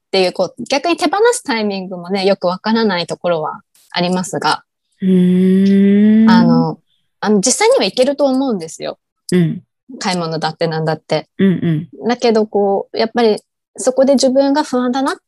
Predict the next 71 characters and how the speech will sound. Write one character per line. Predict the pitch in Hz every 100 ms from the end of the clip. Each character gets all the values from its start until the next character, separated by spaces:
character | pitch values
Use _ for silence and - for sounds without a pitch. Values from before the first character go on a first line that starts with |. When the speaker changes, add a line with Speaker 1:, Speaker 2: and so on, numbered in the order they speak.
| -
Speaker 1:
て | 247
思 | 226 285 262 202 _ _ _ _ _ _ -
う | 233
ん | 226
だ |
っ | 240
た | 359
ら、 | 392
も | 262
う | 180
や |
っ | 180
ぱ | 180
り | 165
行 |
か | 165
せ | - 170
た | -
く | 165 143
な | 120
い。 | -
Speaker 2:
そ |
う | 240
だ |
ね。 | 320 _ _
Speaker 1:
は | - 180 175
い。 | 170 _ _ _ 196
Speaker 2:
う |
ー | 180 196 156 151 160 165 175 175 185 185 185 190 196 196
ん。 |
Speaker 1:
っ |
て | -
い | - 220
う。 | 214 -
Speaker 2:
ま | 240
あ、 |
で | 220
も | 196 156 -
お |
聞 | - 160
き | 175
す | 170
る | -
と、 |
Speaker 1:
う | 165
ん。 |
Speaker 2:
中 | - 320
学 | 311 339 339
校 | 240 220 208 190 185
に | 180
な | 220
る | 233
と | - 165
あ | 190
り | 196
っ | -
て | 151
こ | 156
と | 151 156
は、 | 180 170
そ | - 285
こ | - 392
ま | 427 453
で | 440 427 392 381 - _ _ -
も | 190
う |
完 | - 202
全 | 214 208
な | 196
こ | 180 151
う | -